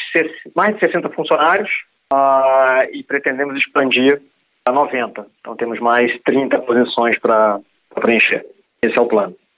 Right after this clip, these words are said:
Perfis puramente de tecnologia, é, são gerentes de projeto, um perfil mais de agile, que a gente diz que é o ágil, desenvolvimento ágil, então são Scrum Masters, que é um termo que a gente usa,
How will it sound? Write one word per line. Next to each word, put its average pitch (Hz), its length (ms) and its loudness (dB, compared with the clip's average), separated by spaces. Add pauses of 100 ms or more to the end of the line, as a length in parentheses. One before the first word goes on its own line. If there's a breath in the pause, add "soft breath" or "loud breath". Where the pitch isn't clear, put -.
(500 loud breath)
Perfis 160 480 0 (140)
puramente 160 340 2
de 151 60 -6
tecnologia, 170 1000 4 (380)
é, 120 540 -2 (280)
são 123 180 -2
gerentes 127 380 2
de 135 80 -2
projeto, 147 1040 2
um 127 100 -12
perfil 123 380 -2
mais 120 340 0
de 113 520 -4 (280)
agile, 127 560 2 (240)
que - 60 -12
a 107 60 -12
gente 113 180 -16
diz 131 180 -4
que - 80 -4
é 113 40 2
o 110 200 2 (320)
ágil, 131 400 0
desenvolvimento 113 640 -2
ágil, 120 300 2
então 113 180 -6
são 110 320 -4
Scrum - 280 -4
Masters, 131 580 0
que 110 80 -8
é - 20 -6
um 104 80 -8
termo 110 220 -4
que 107 80 -2
a - 20 -4
gente 110 220 -4
usa, 135 360 2